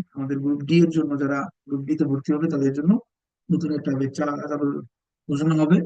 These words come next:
এবং নতুন ব্যাচের রেজিস্ট্রেশন হবে ইনশাল্লাহ। So আমরা, উম, আজকে যারা জমে আছেন আপনারা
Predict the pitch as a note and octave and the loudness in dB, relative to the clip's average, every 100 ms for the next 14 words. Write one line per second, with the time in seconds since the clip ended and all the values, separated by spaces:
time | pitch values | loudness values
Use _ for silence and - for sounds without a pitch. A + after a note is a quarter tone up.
0 | - _ _ _ - C#3+ D3 D#3 D3 C#3+ | -2 _ _ _ -8 -4 -2 -2 0 0
1 | D3 C#3 - C#3 C3 A#2 A2+ C3+ B2+ C3 | 2 0 -2 -4 0 0 0 -2 -2 -4
2 | C3+ - _ _ _ _ _ _ _ _ | -6 -12 _ _ _ _ _ _ _ _
3 | _ _ _ - - D3 D3+ F#3 G#3+ - | _ _ _ -10 -4 -2 6 6 6 -2
4 | - F3+ F3+ E3 D#3 D3 - - D3+ C#3 | 2 4 4 2 0 -2 -2 0 2 0
5 | F3 - _ _ _ _ _ C#3+ C#3+ C3+ | -4 -14 _ _ _ _ _ -6 -4 -2
6 | C#3+ E3 D#3 A#2+ D3 F3 F3+ _ - A#2+ | 4 6 6 4 4 4 2 _ -12 -6
7 | C3+ | -4